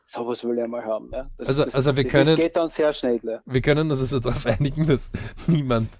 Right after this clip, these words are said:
Speaker 2: irgendwelche Träume, Wünsche und Ziele bei Serien schauen oder bei irgendeinem
Speaker 1: Ja.
Speaker 2: Konzert oder sonst irgendwas, ähm,
Speaker 1: Ja.
Speaker 2: entwickelt. Ähm, und, und das ist jetzt genau das, wo die Medien natürlich dann die Hände reiben und sagen, ja,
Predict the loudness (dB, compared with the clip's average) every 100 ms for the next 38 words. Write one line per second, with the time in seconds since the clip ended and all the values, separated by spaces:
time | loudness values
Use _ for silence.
0 | -10 -10 -6 0 0 0 -2 -2 -2 -2
1 | 0 0 -2 -2 -2 -2 -2 -2 0 -4
2 | -2 -2 0 -2 -2 -4 -2 -2 -2 -4
3 | -2 0 0 0 -4 -2 -2 -2 -2 -2
4 | -2 -2 -2 -2 -4 -4 -8 -10 -12 -12
5 | -16 -4 -2 0 -2 -6 -4 -2 -2 0
6 | -2 -2 -6 -14 -20 -20 _ -2 2 2
7 | 0 -4 _ -20 -20 -20 -20 _ _ _
8 | _ _ _ _ -18 -10 -6 -2 0 0
9 | -2 -2 0 2 0 0 0 0 0 0
10 | 0 -2 -2 -2 -4 -2 -4 -2 -2 -2
11 | -2 -4 -4 -4 -6 -6 -6 -8 -8 -10
12 | -10